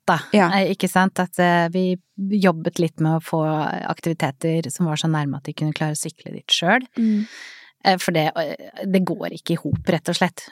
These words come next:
Speaker 1: Hvis man skal, jeg holdt på å bli helt sprø når fotballkamper begynner klokka fem, og de skal være der halv fem, og da må du dra fra jobb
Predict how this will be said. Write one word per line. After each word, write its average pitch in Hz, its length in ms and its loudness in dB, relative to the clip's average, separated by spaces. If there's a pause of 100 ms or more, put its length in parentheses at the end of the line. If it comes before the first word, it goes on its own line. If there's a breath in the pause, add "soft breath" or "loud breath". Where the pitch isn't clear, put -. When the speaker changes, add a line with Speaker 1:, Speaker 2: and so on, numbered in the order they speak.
Speaker 1:
Hvis 208 160 2
man 180 140 4
skal, 175 340 4
jeg 185 160 2
holdt 165 260 0
på 160 120 -4
å - 20 -6
bli 160 100 -2
helt 147 300 -2
sprø 156 400 -4
når 165 180 0
fotballkamper 165 800 -4
begynner 156 320 0
klokka 165 240 -6
fem, 170 420 0
og 160 80 -2
de 160 80 -4
skal 165 200 -4
være 147 240 -2
der 160 220 0 (560 loud breath)
halv 175 360 2
fem, 180 440 2
og 147 100 -6
da 170 100 2
må 160 100 -2
du 160 120 -4 (120)
dra 156 300 -2
fra 165 240 -4
jobb 160 80 -8